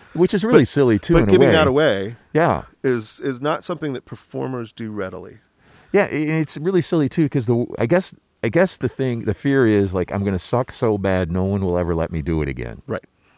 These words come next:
Speaker 1: And I didn't realize that until this,
Speaker 2: Right.
Speaker 1: until we were talking about it. Because you, you think about it, it's like, "What's the big deal?" You know, how many nights have I been at the Dresden where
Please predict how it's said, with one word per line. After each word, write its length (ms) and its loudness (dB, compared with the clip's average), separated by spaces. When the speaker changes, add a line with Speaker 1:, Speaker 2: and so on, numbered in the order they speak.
Speaker 1:
And 80 -2
I 40 2
didn't 200 2
realize 400 2
that 120 -4
until 280 -6
this, 180 -6
Speaker 2:
Right. 100 -6
Speaker 1:
until 360 -6
we 100 -4
were 160 -4
talking 300 -6
about 140 -10
it. 100 -16
Because 300 0
you, 80 0
you 200 0
think 180 0
about 200 4
it, 80 0
it's 120 -6
like, 140 -2
"What's 180 -2
the 80 -2
big 220 0
deal?" 320 2
You 100 2
know, 220 0
how 140 -2
many 180 0
nights 240 0
have 140 -2
I 120 2
been 280 2
at 160 0
the 200 -4
Dresden 540 0
where 180 0